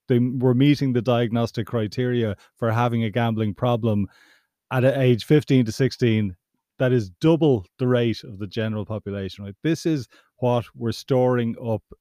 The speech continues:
There's another study, we had Stephen Cashman on, uh, did a study with about four hundred, between four and five hundred third level students. One in ten of the males in, in his study had a gambling problem. That's over ten times the general population.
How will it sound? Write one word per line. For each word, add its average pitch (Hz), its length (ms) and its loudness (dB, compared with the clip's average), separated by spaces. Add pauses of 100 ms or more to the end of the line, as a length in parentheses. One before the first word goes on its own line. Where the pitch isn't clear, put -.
(200)
There's 110 180 -4
another 131 400 0
study, 120 380 -2
we 117 100 0
had 113 180 -2
Stephen 117 320 -4
Cashman 117 480 -4
on, 110 280 0 (760)
uh, 113 220 2
did 113 160 -2
a 101 60 -4
study 113 440 0
with 104 180 -4
about 104 220 -4
four 113 260 -2
hundred, 104 300 -4 (140)
between 123 200 -4
four 117 220 0
and 101 80 -6
five 113 180 0
hundred 110 300 -4
third 131 220 0
level 120 240 -2
students. 123 560 0 (480)
One 139 280 2
in 127 200 2
ten 131 560 0 (100)
of 107 200 -6
the 117 100 0
males 113 640 -2 (100)
in, 104 340 -6 (140)
in 110 140 -4
his 110 260 -4
study 113 480 -2
had 104 160 -4
a 104 60 -6
gambling 107 400 -4
problem. 110 300 -2
That's 117 300 -4 (540)
over 127 320 4
ten 127 320 -2
times 117 380 -2
the 113 100 -8
general 117 320 -4
population. 117 680 -2